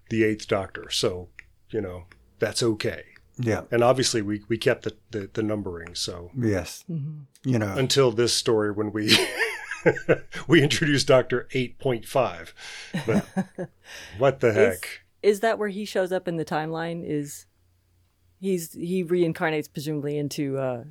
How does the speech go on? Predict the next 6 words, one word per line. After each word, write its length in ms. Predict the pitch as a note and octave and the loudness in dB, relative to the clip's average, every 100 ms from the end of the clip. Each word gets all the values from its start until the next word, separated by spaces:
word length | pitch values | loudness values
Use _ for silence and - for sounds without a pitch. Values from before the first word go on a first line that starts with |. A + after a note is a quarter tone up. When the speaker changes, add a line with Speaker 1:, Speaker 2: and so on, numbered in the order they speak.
| E3 | -16
Speaker 3:
Christopher 340 | - E3 - C#3 | -8 -8 -2 -4
Eccleston? 440 | B2 - - B2+ | -4 -12 -10 -4
Speaker 2:
Presumably, 920 | B2 A#2+ - D3+ D3+ D3+ B2 A#2+ A#2 | 0 0 2 2 4 2 2 2 2
yes. 600 | G#2 G#2 E2+ E2 - - - A#2 A#2 | 2 0 0 -4 -12 -14 -14 -8 -4
Uh, 60 | |
well, 400 | A2 B2+ A#2+ A#2+ | 4 8 8 4